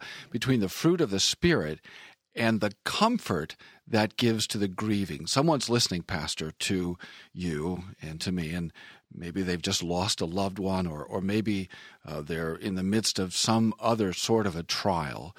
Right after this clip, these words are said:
How do the fruit of the Spirit bring comfort to a Christian in the, in the midst of suffering?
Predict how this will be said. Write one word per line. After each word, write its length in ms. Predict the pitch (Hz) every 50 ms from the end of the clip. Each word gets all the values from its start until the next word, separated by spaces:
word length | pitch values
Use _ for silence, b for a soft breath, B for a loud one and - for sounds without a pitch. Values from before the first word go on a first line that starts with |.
| B B B B B B B _ _ - - -
How 440 | - - - 151 151 170 180 165 139 120 - -
do 120 | 123 110
the 100 | 92 92
fruit 360 | - - - 131 135 131 110
of 100 | 110 90
the 80 | 95 92
Spirit 460 | - - - - 95 71 65 76 - -
bring 240 | 117 113 113 104
comfort 580 | - - - - 135 127 117 - - 65 - - B B B B B B B _ -
to 280 | - - 107 95 90
a 160 | 80 76 76 - -
Christian 420 | - - 156 - - - 82 78
in 120 | 78 82 90 - - -
the, 80 | -
in 80 | 107 92
the 60 | 85
midst 420 | 87 95 107 107 92 - - - 78
of 80 | - -
suffering? 500 | - 92 80 - - - 64 62 -